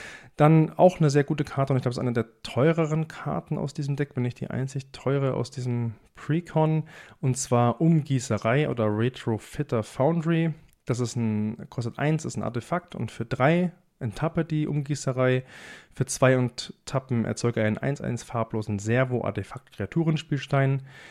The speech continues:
Für eins und tappen opfere einen Servo, erzeuge einen eins eins farblosen Topter Artefakt-Kreaturenspielstein mit Flugfähigkeit.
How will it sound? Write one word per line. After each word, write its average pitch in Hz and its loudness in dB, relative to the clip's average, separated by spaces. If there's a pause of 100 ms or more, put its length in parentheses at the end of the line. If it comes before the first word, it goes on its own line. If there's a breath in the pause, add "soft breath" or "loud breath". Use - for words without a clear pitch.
(180 loud breath)
Für - -2
eins 147 4
und 131 -4
tappen 127 -2
opfere 117 -4
einen 101 -2
Servo, 143 2
erzeuge 117 -2
einen 104 -4
eins 127 -2
eins 113 -4
farblosen 107 -6
Topter - -4
Artefakt-Kreaturenspielstein 107 -4
mit 95 -8
Flugfähigkeit. 160 -2